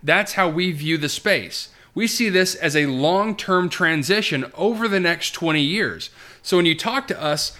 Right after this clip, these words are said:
about something that's happening from the twenty thirties to the twenty forties, we don't really see that as a big deal.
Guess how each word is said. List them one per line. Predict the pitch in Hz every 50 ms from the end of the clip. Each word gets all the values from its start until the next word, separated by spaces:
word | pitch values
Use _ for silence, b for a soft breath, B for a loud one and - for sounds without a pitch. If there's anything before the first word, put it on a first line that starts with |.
| B B
about | B 151 151 143 -
something | - 208 196 196 185
that's | 160 151 - -
happening | 185 180 190 190 - 180 175 170 160
from | - 165 151
the | 135
twenty | 127 - - 185 175 156
thirties | 139 - - 185 185 175 170 156
to | - -
the | 143 127
twenty | - - 151 135 123 117
forties, | - - - 277 311 320 226 143 107 101 120 165 - - - - _ _
we | - 185
don't | 214 226 196
really | 214 214 208 190
see | 185 - 247 247
that | 220 196 180 170
as | 170 156
a | 156
big | 139 165 175 160 135
deal. | 127 165 202 180 110 76 -